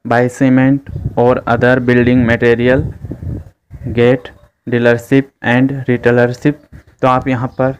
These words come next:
जैसे कि by cement यानी कि now price your product पर आप click करेंगे या फिर आप by cement और other building material पर आप click करेंगे। क्लिक करने के बाद यहाँ पर आपको select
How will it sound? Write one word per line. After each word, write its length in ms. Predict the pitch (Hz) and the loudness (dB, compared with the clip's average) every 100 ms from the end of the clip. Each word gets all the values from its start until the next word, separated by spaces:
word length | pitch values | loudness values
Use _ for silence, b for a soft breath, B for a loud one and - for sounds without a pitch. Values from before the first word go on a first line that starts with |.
| 110 | -4
जैसे 280 | 123 131 | -4 -2
कि 340 | 123 127 131 - 120 | -4 -2 -2 -4 -4
by 160 | 120 127 123 | -2 -2 -4
cement 480 | 127 123 127 135 - B B B B B B - - - - - | -4 -2 -2 -4 -8 B B B B B B -14 -14 -16 -20 -8
यानी 200 | 120 139 | -2 -2
कि 100 | 139 | 0
now 260 | 139 127 135 - | 0 0 0 0
price 260 | 127 127 123 | 2 0 0
your 320 | 131 123 131 - | 2 2 2 0
product 340 | 127 123 123 127 | 0 0 -2 -2
पर 100 | 131 | 0
आप 200 | 123 - | 0 -2
click 240 | 123 120 | -8 -4
करेंगे 440 | 123 117 117 131 147 _ - | -4 -4 -4 -8 -10 _ -8
या 120 | 120 | -6
फिर 220 | 120 131 | -4 -2
आप 260 | 123 120 120 | 0 -2 -2
by 120 | 117 123 | -2 -2
cement 480 | 120 123 120 123 - | -4 -4 -2 -2 -4
और 300 | 120 120 117 | -2 0 0
other 160 | 120 | 0
building 400 | 117 113 117 123 117 | -2 -2 -2 -4 -4
material 360 | 113 123 123 | -2 0 0
पर 180 | 123 127 | 0 0
आप 220 | 120 113 - | 0 -2 -4
click 220 | 117 110 | -4 -4
करेंगे। 400 | - 107 107 104 101 - _ _ _ | -2 -2 -2 -6 -8 -16 _ _ _
क्लिक 520 | - _ _ 139 156 156 | -12 _ _ -2 0 2
करने 220 | 147 147 | 2 2
के 80 | 143 | 2
बाद 320 | 135 131 135 | 2 0 2
यहाँ 200 | 127 127 | 2 2
पर 140 | 135 | 0
आपको 560 | 127 120 - 127 127 127 | 0 -2 -2 -2 0 0
select 500 | - 127 123 127 | -2 0 0 0